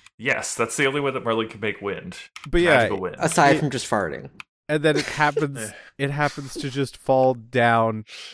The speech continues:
Speaker 2: a little hill directly into the waiting hands of another patrol.
Speaker 3: Can I
Speaker 2: Like,
Speaker 3: just
Speaker 2: they
Speaker 3: say that
Speaker 2: knew it
Speaker 3: was
Speaker 2: was gonna
Speaker 3: so
Speaker 2: fly there.
Speaker 3: funny <laughs> when it just fell into the hands of the other dude.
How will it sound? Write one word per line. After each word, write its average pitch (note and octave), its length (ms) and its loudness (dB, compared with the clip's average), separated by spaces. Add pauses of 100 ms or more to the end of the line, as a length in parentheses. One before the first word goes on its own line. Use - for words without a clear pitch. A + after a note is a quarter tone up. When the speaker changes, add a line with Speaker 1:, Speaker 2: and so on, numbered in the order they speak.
(160)
Speaker 2:
a B2+ 100 -2
little B2+ 320 4
hill A2+ 320 4 (480)
directly D3 1040 2
into D#3 260 0
the C#3+ 160 4
waiting C3 720 2 (140)
hands A#2+ 640 -2 (280)
of C3 180 4
another A#2+ 520 6
patrol. G#2+ 720 0 (260)
Speaker 3:
Can E3+ 140 0
I C3 60 8
Speaker 2:
Like, C3 80 6
Speaker 3:
just F3+ 140 4
Speaker 2:
they C3 160 10
Speaker 3:
say A#2+ 60 2
that B2 140 6
Speaker 2:
knew - 20 8 (100)
it C#3+ 100 6
Speaker 3:
was - 0 -
Speaker 2:
was C3 240 0
gonna C3 140 4
Speaker 3:
so C3+ 340 4
Speaker 2:
fly A#2+ 140 8
there. A#2 80 2
Speaker 3:
funny G2 600 -4 (280)
<laughs> - 280 -10
when E4+ 240 8
it C4+ 180 4
just C4+ 360 -2
fell F#3+ 400 4
into A3 220 2
the F#3+ 160 0
hands E3+ 400 0
of E3 100 0
the D3 160 0
other C3 220 0
dude. G2+ 460 -6